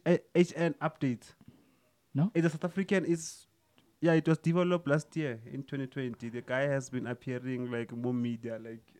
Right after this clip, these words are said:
Speaker 1: <laughs> we'll check it out later on. And, uh, yeah, what about, um, uh, and another one, we have Mark Zuckerberg, who is trending today. Like, Mark Zuckerberg, uh, I'm told that,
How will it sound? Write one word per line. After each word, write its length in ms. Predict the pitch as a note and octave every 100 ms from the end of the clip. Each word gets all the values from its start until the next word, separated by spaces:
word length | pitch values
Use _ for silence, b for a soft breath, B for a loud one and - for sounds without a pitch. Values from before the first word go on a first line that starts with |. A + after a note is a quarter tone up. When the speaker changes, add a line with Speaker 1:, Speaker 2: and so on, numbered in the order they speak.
| -
Speaker 1:
<laughs> 960 | D#3 - G#3 D#3 C#3+ A3+ D4 G3 - C3+
we'll 200 | D3+ D#3+
check 220 | F#3 F3
it 120 | F#3
out 280 | D#3+ D#3 -
later 280 | C#3+ C#3+ D#3
on. 300 | D3 D3+ D#3+ b b b b b
And, 340 | E3+ F#3 F3+ F#3
uh, 280 | F3+ F3+ - _ _
yeah, 440 | F#3+ F#3+ D3+ C#3+ D#3+ -
what 180 | C#3+ G3+
about, 400 | G#3 F3+ F3 E3+
um, 520 | D#3+ D#3 D3+ D3 C3+ D3
uh, 40 |
and 600 | D3+ D3 C#3+ C#3+ C3 D3+
another 300 | C#3+ D#3+ F3+
one, 140 | E3 D#3+
we 100 | D3+
have 160 | C#3+ B2+
Mark 360 | B2+ C#3 C#3
Zuckerberg, 560 | A#2+ B2+ C#3+ - A#2+ A2
who 140 | A#2+ C3+
is 160 | C#3
trending 380 | C#3 B2+ A#2+ A2+
today. 340 | - A2+ A2+ G#2 - -
Like, 160 | B2+ B2+
Mark 240 | B2+ B2+
Zuckerberg, 600 | D3 D3 D#3+ - C#3+ C3+
uh, 160 | C3+ A#2
I'm 120 | B2+
told 340 | - C#3+ C#3 C3 -
that, 340 | B2 B2 -